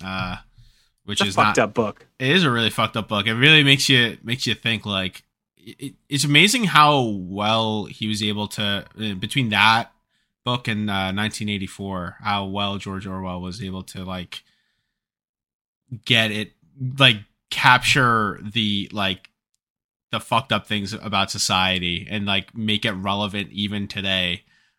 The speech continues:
Speaker 1: uh, is, is kinda crazy. Um,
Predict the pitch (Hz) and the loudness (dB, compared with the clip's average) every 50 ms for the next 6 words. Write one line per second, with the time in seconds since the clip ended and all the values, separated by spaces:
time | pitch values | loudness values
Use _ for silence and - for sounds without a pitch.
0 | _ _ 95 95 92 90 90 78 87 95 92 95 - - 98 90 - - 95 87 | _ _ 0 2 2 2 2 0 -2 -4 -4 -6 -8 -10 -12 -12 -8 -8 -8 -8
1 | 87 - - 85 80 76 71 78 98 - _ _ _ _ _ _ _ _ _ _ | -8 -8 -10 -10 -10 -10 -12 -14 -18 -18 _ _ _ _ _ _ _ _ _ _
2 | _ 87 92 90 90 87 87 87 85 82 - | _ -2 -2 0 0 -2 -2 -4 -6 -8 -10